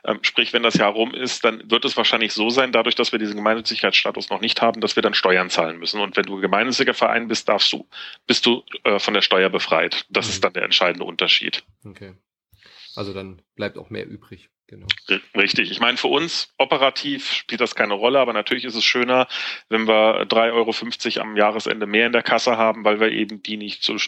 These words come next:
Speaker 1: äh, der Steuer dementsprechend in den Rachen schieben müssen.
Speaker 2: Hm. Ähm, jetzt war ja neulich diese Riesen, äh, Aktion mit der A L S Ice Bucket Challenge. Ihr habt's ja mitbekommen.
Speaker 1: <laughs>
Speaker 2: Ähm, wie seht ihr das denn? Also ich meine,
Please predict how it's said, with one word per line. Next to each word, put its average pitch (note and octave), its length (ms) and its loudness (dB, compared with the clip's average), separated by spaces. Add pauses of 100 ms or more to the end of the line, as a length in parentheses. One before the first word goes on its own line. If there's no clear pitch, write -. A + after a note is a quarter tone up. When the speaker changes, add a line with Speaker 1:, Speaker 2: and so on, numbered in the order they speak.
Speaker 1:
äh, G2 360 0 (120)
der G#2+ 60 4
Steuer F#2+ 340 4
dementsprechend F2 520 -2
in F2 100 -6
den F2 100 -2
Rachen E2+ 280 -2
schieben E2 300 0
müssen. F2+ 340 -4
Speaker 2:
Hm. G2 60 -16 (840)
Ähm, A2+ 300 2 (140)
jetzt - 160 -2
war B2 120 4
ja C#3+ 80 4
neulich C3+ 360 4
diese A#2+ 320 4
Riesen, B2+ 520 4
äh, A2 280 4
Aktion - 460 2
mit G#2 100 2
der G2+ 160 4
A G2+ 140 4
L G#2 100 2
S - 280 0
Ice B2 200 0
Bucket B2+ 280 -2
Challenge. C3+ 380 0 (160)
Ihr - 100 -10
habt's - 160 -6
ja A2+ 80 0
mitbekommen. C3+ 580 -2
Speaker 1:
<laughs> - 60 -4 (500)
Speaker 2:
Ähm, A2 500 2
wie A2 280 2
seht B2 280 4
ihr B2 160 2
das A2 160 2
denn? G#2 140 -2
Also G#2 160 2
ich G2+ 80 2
meine, B2 240 2